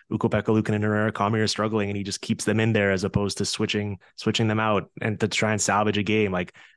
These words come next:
whether he's the coach for them once they start playing playoff games and every little one of those margins matters, I think those are two different skill sets for a coach, but it's clear that for development and kind of on the way up, Granato's doing an unbelievable job. And that's what I would be looking for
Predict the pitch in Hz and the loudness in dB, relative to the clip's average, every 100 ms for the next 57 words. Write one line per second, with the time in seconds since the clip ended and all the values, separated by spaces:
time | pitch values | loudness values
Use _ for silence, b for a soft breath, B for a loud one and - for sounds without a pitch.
0 | B - 110 110 104 110 107 107 - 107 | B -2 0 2 2 2 0 -2 2 0
1 | - 107 101 98 101 95 101 98 104 - | 2 0 2 0 -2 -2 -2 -2 -4 0
2 | 104 - 101 101 95 101 98 - 104 104 | -2 2 0 0 0 0 0 0 -2 -2
3 | 98 101 101 101 98 98 98 95 101 98 | -4 -2 -2 0 0 2 2 2 0 -2
4 | 92 90 98 92 90 90 110 131 117 - | 0 -2 -2 -4 -4 0 2 0 -2 -6
5 | 98 107 95 104 101 - 110 104 98 101 | -2 -2 0 0 -2 -4 -2 -2 -2 -2
6 | 92 - 98 92 113 - 131 131 - 143 | -4 -2 -2 0 -2 0 0 0 2 4
7 | 156 - b b - 113 - - 123 117 | 4 0 b b -2 -2 -2 -2 2 4
8 | 113 104 101 95 _ _ _ - 107 98 | 4 4 2 0 _ _ _ 0 0 4
9 | 104 98 104 98 104 98 104 101 101 98 | 2 2 0 -2 -6 -4 -6 -4 -2 -2
10 | - 101 101 98 95 101 107 95 - 101 | 0 0 2 0 2 2 0 -2 -4 0
11 | 101 101 98 98 98 92 90 101 98 101 | 2 2 0 -2 -2 -4 -6 -4 -2 0
12 | 95 101 95 90 90 85 85 98 101 98 | 0 0 0 -2 -2 -2 -2 -2 -2 0
13 | 104 98 92 98 95 95 95 95 90 87 | -2 0 0 -2 -4 -6 -6 0 0 0